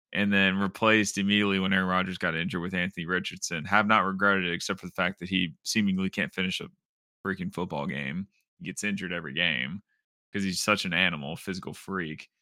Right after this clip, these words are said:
Uh, but I, I, I like what C J's doing. Like, I think he's, he's doing a great job to start his career. Let's, let's pump the brakes on, like,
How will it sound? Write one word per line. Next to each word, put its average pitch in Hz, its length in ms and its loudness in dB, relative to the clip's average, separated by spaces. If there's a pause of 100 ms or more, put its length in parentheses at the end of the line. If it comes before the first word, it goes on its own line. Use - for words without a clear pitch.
(520)
Uh, 78 640 -2 (240)
but 127 200 4
I, 135 460 4
I, 117 80 4
I 139 60 8
like 156 220 6
what 143 100 0
C 107 160 -2
J's 98 240 0
doing. 67 360 -6
Like, 76 200 -6
I 80 80 -2
think 101 240 -4
he's, 101 420 0
he's 98 260 -2
doing 101 640 2 (220)
a 98 80 -4
great 101 340 0
job 95 320 0
to 95 60 -6
start 95 240 -2
his 90 100 -4
career. 92 500 -2
Let's, - 240 -8
let's 95 120 -12
pump 95 220 -8
the 82 80 -16
brakes 90 380 -4
on, 82 360 -10 (1000)
like, 80 220 -12